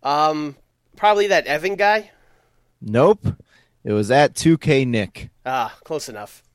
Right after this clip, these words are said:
Speaker 2: Who is, uh, he's a professional streamer, right?
Speaker 1: Uh, sure.
Speaker 2: He streams a lot. He
Speaker 1: Yeah, me,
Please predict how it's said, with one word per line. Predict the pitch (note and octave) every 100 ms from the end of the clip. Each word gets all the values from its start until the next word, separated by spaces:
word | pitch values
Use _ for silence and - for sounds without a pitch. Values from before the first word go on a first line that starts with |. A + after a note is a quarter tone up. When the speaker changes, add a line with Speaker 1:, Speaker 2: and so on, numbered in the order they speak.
| _ _ -
Speaker 2:
Who | C#3 C#3
is, | F3+ D3+
uh, | D3+ F3 E3+ D#3+ C#3+
he's | C3 G#3
a | A3
professional | C3+ A2+ G#2 G#2
streamer, | G2+ G2+ G2 G2+
right? | C3 - _ _ _ _ _ _ _ _ _ _
Speaker 1:
Uh, | - C5 C5 A4+
sure. | - G#4+ G#4+ C3 _ _ _ _ _ _ _ -
Speaker 2:
He | F4
streams | - D#3 B2
a | G#2
lot. | G2 A2
He | C3+ C#3+ -
Speaker 1:
Yeah, | C#4 B3+
me, | D#3+ G#3+